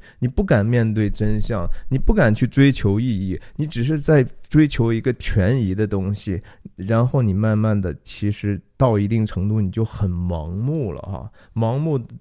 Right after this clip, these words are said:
之后呢，就是你不知道该怎么样去帮助自己了。那这些心理医生就很多时候就让他们要去接受一些他们觉得很可怕的回忆，对吧？你必须得说出来。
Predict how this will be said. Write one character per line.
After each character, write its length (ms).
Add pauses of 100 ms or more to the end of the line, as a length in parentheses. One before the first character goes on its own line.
(180)
之 180
后 240
呢， 400
就 100
是 160
你 140
不 180
知 140
道 160
该 160
怎 200
么 100
样 180
去 320
帮 320
助 180
自 220
己 140
了。 180 (320)
那 160
这 140
些 260
心 260
理 160
医 80
生 260
就 120
很 160
多 160
时 120
候 120
就 120
让 220
他 200
们 100
要 120
去 180
接 280
受 240
一 60
些 240
他 220
们 160
觉 200
得 100
很 380
可 220
怕 220
的 80
回 220
忆， 180
对 120
吧？ 180
你 120 (200)
必 120
须 300
得 120
说 400
出 180
来。 140